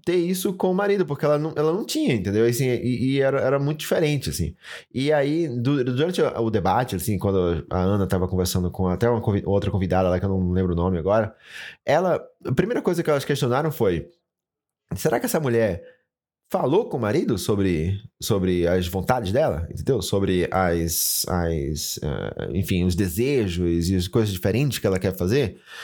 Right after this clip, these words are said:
E, cara, a gente pode até tender a, a culpar a mulher por, pô, porque você devia ter falado com seu marido,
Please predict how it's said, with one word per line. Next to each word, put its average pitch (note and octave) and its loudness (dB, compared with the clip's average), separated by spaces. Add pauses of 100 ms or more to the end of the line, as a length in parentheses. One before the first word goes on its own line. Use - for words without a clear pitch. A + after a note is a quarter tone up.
(280)
E, G3+ 0
cara, A2 0 (680)
a D3 2
gente F3+ -2
pode E3+ 0
até F3 0
tender C#3+ 0
a, G#2+ 2 (300)
a F#2+ 2
culpar C3 0
a A#2 0
mulher G#2+ 0 (100)
por, G#2 2
pô, F#3 0
porque - -4
você A#2+ 2
devia A2 2
ter E3 0
falado F3 0
com F3 -8
seu G3 0
marido, E3 0